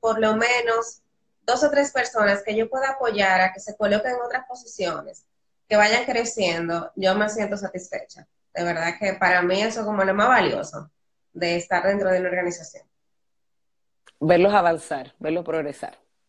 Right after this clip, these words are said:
Speaker 1: Así es.
Speaker 2: Entrando ya en materia de contratado, experta en recursos humanos, autora
Speaker 1: Ujú.
Speaker 2: de este libro, Contratado, cuéntanos qué te motivó a ti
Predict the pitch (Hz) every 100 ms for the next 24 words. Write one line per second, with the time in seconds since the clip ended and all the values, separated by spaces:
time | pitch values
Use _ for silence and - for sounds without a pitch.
0 | _ _ _ _ _ _ _ _ 180 -
1 | 165 - - - - _ _ _ _ _
2 | _ _ _ _ _ _ _ _ _ _
3 | _ _ - 214 220 233 254 269 240 240
4 | 247 - 208 220 226 190 170 - 165 156
5 | 143 - 143 135 - - _ _ _ _
6 | _ _ _ _ _ _ _ _ _ _
7 | _ _ - 185 - 220 226 262 247 196
8 | 196 226 202 160 135 82 - - - _
9 | _ - 170 170 - 185 165 143 135 180
10 | 165 165 175 170 214 180 151 135 147 -
11 | 175 165 165 156 - 156 143 139 _ _
12 | _ _ _ _ _ - 226 233 254 269
13 | 254 254 - - 220 214 233 226 208 185
14 | 196 185 - 175 -